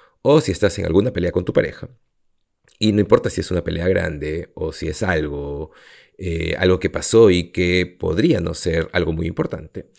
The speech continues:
pero podría ser una, eh, no sé, una piedra en el zapato con el que estés caminando hoy. Así que quería recordarte esto. Entonces,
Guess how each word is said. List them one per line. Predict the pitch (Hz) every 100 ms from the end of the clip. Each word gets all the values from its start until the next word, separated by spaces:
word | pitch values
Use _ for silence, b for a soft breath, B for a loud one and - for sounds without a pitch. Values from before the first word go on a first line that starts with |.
| B B B
pero | - 202
podría | 120 101 101
ser | - 98
una, | 101 98 101 101 - -
eh, | 95 87 87 -
no | -
sé, | 95 -
una | - 95 90
piedra | 107 175
en |
el | 180
zapato | 160 - - - 160
con | - 65
el |
que | -
estés | - -
caminando | 87 80 80 117
hoy. | 127 - _ b b _
Así | 92 - 104
que | 101 107 110
quería | 90 82 82 85 -
recordarte | - - 78 73 - 139
esto. | 110 - _ _ _ _ b b b b b b _ -
Entonces, | - - 87 - - - -